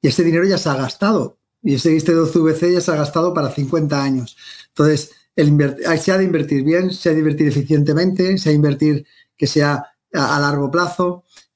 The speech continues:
Entonces, sí que es verdad que para esta pata de nuestro negocio, que es Global Planning, es un servicio que los clubes están necesitando y que nosotros podemos ofrecerles, ¿no? Ah, y, y luego pensarlo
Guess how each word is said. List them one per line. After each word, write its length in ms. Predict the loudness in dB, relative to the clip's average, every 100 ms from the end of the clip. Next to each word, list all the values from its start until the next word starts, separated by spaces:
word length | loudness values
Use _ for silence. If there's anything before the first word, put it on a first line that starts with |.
| -2
Entonces, 600 | 0 2 0 0 -4 -14
sí 280 | -8 0 2
que 100 | 2
es 100 | 2
verdad 240 | 0 0
que 120 | -2 -4
para 220 | -2 -2
esta 220 | -2 -2
pata 220 | -2 -2
de 80 | -2
nuestro 260 | -2 -2 -2
negocio, 300 | -2 -2 -2
que 60 |
es 100 | 0
Global 240 | 2 2 0
Planning, 420 | 0 0 -2 -8 _ _ _
es 160 | -2 2
un 80 | 2
servicio 460 | 2 0 0 0
que 80 | 0
los 160 | 0 0
clubes 240 | 2 2
están 280 | 2 0 0
necesitando 720 | 0 0 0 0 0 -2 -4 _ _ _ -4
y 120 | 0
que 80 | 2
nosotros 320 | 0 -2 -2
podemos 320 | 0 2 2
ofrecerles, 560 | -2 -4 -2 -2 -2 -4
¿no? 180 | -10 _ -20 -20 -20 _
Ah, 320 | -2 0 0 -2
y, 280 | -4 0 2
y 40 |
luego 240 | 2 2
pensarlo 680 | 0 0 0 0 0 -2 -8